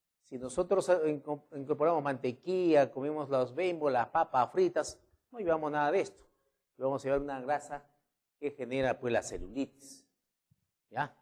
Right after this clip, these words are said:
Entonces, en vez de, de esterificarse en la membrana ácido araquidónico, estamos poniendo un ácido saturado. Y eso no lo reconoce el organismo, entonces ponen el tejido subcutáneo, entonces los grumos y esa es la, la celulitis.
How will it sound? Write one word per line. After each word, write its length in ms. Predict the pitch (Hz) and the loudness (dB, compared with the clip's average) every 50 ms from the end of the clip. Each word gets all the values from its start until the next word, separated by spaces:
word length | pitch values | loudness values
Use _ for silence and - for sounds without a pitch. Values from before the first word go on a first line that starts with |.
| _ _ | _ _
Entonces, 280 | _ _ 113 107 107 104 | _ _ -14 -12 -10 -4
en 60 | 101 | 0
vez 320 | 131 165 175 170 160 - 156 | 4 6 6 6 6 4 0
de, 300 | 151 127 120 123 117 110 | -10 -10 -12 -14 -10 -6
de 320 | 120 127 120 120 120 123 | -2 -2 0 0 -2 -2
esterificarse 920 | 120 113 - 131 113 101 123 120 - 170 165 156 151 - - 147 139 131 123 | -4 -6 -6 -8 -8 -8 -10 -2 4 6 6 6 6 4 2 2 2 2 0
en 60 | 120 | -2
la 100 | 120 120 | -4 -4
membrana 760 | 117 123 123 123 127 160 170 175 170 165 156 147 143 123 - - _ _ _ _ _ _ _ | -2 -2 -2 2 4 6 6 6 4 4 2 0 0 -2 -6 -12 _ _ _ _ _ _ _
ácido 360 | - 170 175 170 - 170 156 | 6 6 6 6 6 6 8
araquidónico, 520 | 156 147 151 - 196 233 220 190 160 - 135 | 8 8 6 6 4 6 6 4 2 0 -2
estamos 360 | 127 - 139 131 139 135 - | -2 -2 -2 -4 -2 -4 -6
poniendo 320 | - 123 127 135 131 131 | -6 -8 -8 -6 -6 -6
un 140 | 131 131 127 127 | -6 -8 -6 -8
ácido 340 | 131 131 - - 131 127 | -8 -10 -8 -8 -6 -6
saturado. 720 | 113 - 107 104 - - 120 117 123 104 90 92 87 - - _ _ _ _ _ _ _ _ _ _ _ _ _ _ _ | -6 -4 -4 -6 -6 -4 -2 0 0 0 0 -2 -4 -8 -14 _ _ _ _ _ _ _ _ _ _ _ _ _ _ _
Y 120 | - 110 123 | -8 -6 -6
eso 140 | 120 127 120 | -4 -4 -4
no 120 | 123 123 | -4 -2
lo 140 | 120 120 117 | 0 0 2
reconoce 400 | 117 113 113 113 117 123 113 113 | 0 0 -2 -4 -12 -14 -14 -12
el 80 | 113 | -10
organismo, 400 | 113 107 110 117 156 175 151 120 | -8 -8 -6 -6 -4 -4 -4 -4
entonces 300 | 110 95 113 117 113 113 | -4 -4 -2 -2 -2 -2
ponen 320 | 113 - 107 107 120 117 110 | -4 -4 -6 -6 -6 -6 -6
el 240 | 101 - - _ _ | -8 -12 -16 _ _
tejido 340 | - 95 - 120 117 117 | -20 -18 -16 -12 -12 -12
subcutáneo, 680 | 113 - 123 120 135 123 135 147 135 - 147 147 143 127 | -12 -12 -14 -16 -16 -12 -10 -6 0 2 2 2 2 0
entonces 280 | - - 120 110 113 110 | -4 -6 -10 -12 -10 -6
los 140 | 110 120 131 | -4 -2 2
grumos 440 | 147 170 190 190 175 156 135 120 107 | 4 6 6 6 4 2 -4 -6 -8
y 60 | 107 | -12
esa 160 | 104 104 110 | -16 -14 -16
es 40 | 104 | -16
la, 180 | 92 82 76 - _ _ _ _ _ _ _ _ _ _ | -16 -16 -18 -20 _ _ _ _ _ _ _ _ _ _
la 100 | _ 92 | _ _
celulitis. 500 | - 110 123 151 190 220 - - - - | -18 -14 -6 -2 0 0 0 -2 -6 -20